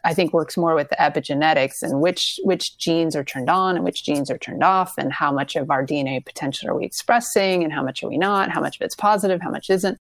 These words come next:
right? And so the epigenetics is basically, like, the old paradigm used to be you're a slave to your genes. And you're born with a s-,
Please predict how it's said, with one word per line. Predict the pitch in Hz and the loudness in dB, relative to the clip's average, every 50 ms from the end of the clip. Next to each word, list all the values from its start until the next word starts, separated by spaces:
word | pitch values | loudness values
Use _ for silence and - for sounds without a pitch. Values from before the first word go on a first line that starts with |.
| _ _ _ | _ _ _
right? | 180 170 165 - - - | 4 6 6 4 2 2
And | 175 170 175 165 | 2 2 4 2
so | - - 196 185 | 4 4 6 6
the | 180 - - | 6 4 6
epigenetics | 190 202 240 - 196 165 - 156 160 - 247 311 294 220 170 156 - - - | 4 4 6 4 2 2 4 2 4 4 6 6 6 4 4 2 -2 0 2
is | 170 160 156 - - - - _ | 2 2 2 -4 -8 -10 0 _
basically, | 220 277 339 339 - 240 202 - 190 180 | 4 4 4 6 4 4 6 6 6 6
like, | 175 175 170 165 - _ | 8 6 6 4 2 _
the | - - | 2 4
old | - 196 247 302 285 | 8 8 8 8 6
paradigm | - 214 214 202 185 175 165 165 | 4 4 6 6 6 6 4 4
used | 165 160 - - | 2 0 0 0
to | 175 | 2
be | 180 180 170 170 | 4 6 6 6
you're | 165 160 170 | 6 4 4
a | 160 | 4
slave | - - 196 175 170 160 - | 2 2 4 4 4 2 0
to | - 170 | 0 0
your | 156 | 0
genes. | 147 - - - - - - - - _ _ _ _ - | 2 0 -4 -4 -4 -6 -10 -12 -14 _ _ _ _ -2
And | - 165 165 160 160 160 156 160 151 - - | 2 2 4 4 4 4 4 2 0 -2 -2
you're | - 190 175 170 | 2 4 4 4
born | 160 160 196 214 226 233 | 4 4 4 6 6 6
with | 226 220 | 6 4
a | 214 | 2
s-, | 208 - - - | 2 0 -6 -8